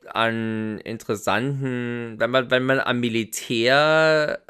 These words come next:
am Einsatz, an diesem speziellen Krieg vielleicht auch interessiert ist. Man hat durch, der Film ist übrigens tatsächlich, das haben wir vielleicht noch gar nicht gesagt, dass der wirklich sehr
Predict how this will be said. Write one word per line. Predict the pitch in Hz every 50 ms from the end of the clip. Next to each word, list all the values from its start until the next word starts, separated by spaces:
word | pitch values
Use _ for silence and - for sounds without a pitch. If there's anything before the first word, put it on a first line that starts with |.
| - -
am | - - 117 117 113 113 113 107 107 101 - -
Einsatz, | - 98 107 113 127 139 151 156 151 139 127 127 127 123 98
an | - 101 104 107
diesem | 127 127 120 143 123
speziellen | - - 120 107 - - 123 110 104 104 101 95
Krieg | - - 139 156 170 -
vielleicht | - - 165 151 143 -
auch | 147 135
interessiert | 139 139 139 - - 127 117 131 123 123 135 139 135
ist. | - 131 131 131 131 - - - - 202 151 -
Man | 113 113 110 104
hat | 127 - - _ _ _ _
durch, | - 120 120 - -
der | - 107 98
Film | - - 110 107
ist | 101
übrigens | - 98 101 101 95
tatsächlich, | 101 85 - 92 90 101 104 104
das | 95 85 -
haben | 95 95
wir | 92 87
vielleicht | - 92 -
noch | 95 90
gar | - 87
nicht | 90 90
gesagt, | 95 87 85 85 87 -
dass | 98 -
der | - 90
wirklich | 82 90 95 92 90 87 -
sehr | - 98 92 92 90 90 95 98 101 101 104 104 104 104 101 101 101 101 101